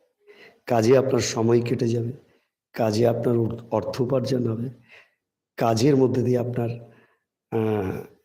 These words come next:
যশ, খ্যাতি, পরিচিতি, ভালোবাসা সব কিছু কাজ থেকে আসবে। যে ছেলেটা কাজ করে না, সেই ছেলেটাকে সবাই ঘৃণা করে। এটা চোখের সামনে আমাদের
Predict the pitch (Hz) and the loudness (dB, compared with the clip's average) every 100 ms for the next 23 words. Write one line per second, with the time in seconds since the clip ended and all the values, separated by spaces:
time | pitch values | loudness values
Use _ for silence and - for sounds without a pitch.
0 | - - 117 107 - - 120 117 113 113 | -14 0 0 2 -2 -4 -6 -2 -4 -4
1 | - - _ _ _ 123 104 104 123 - | -10 -20 _ _ _ -2 0 0 -4 -2
2 | 117 113 - - 101 107 110 110 - 107 | -4 -4 -8 -8 -4 0 0 -2 -4 -8
3 | 117 - _ - - 175 175 139 127 - | -12 -20 _ -12 -6 -6 -4 -6 -6 -8
4 | 175 - - - 50 - - - _ _ | -10 -10 -12 -10 -12 -14 -18 -20 _ _
5 | _ - - - - 117 135 160 165 170 | _ -20 -20 -16 -4 -2 0 0 2 2
6 | 165 120 117 - 143 117 117 131 185 - | 0 -2 -2 -4 -2 0 -2 -4 -8 -4
7 | 156 120 139 143 139 147 123 - 135 131 | -2 -2 -2 -2 -2 -2 -4 -4 -2 -2
8 | 107 - - _ _ _ _ 117 110 120 | -4 -8 -20 _ _ _ _ -2 0 2
9 | 117 117 - - - _ _ _ _ _ | 0 -4 -8 -10 -18 _ _ _ _ _
10 | _ 135 123 123 139 - 139 - 131 123 | _ 0 0 0 -4 -2 -2 -2 0 0
11 | 123 117 120 | 0 -2 -2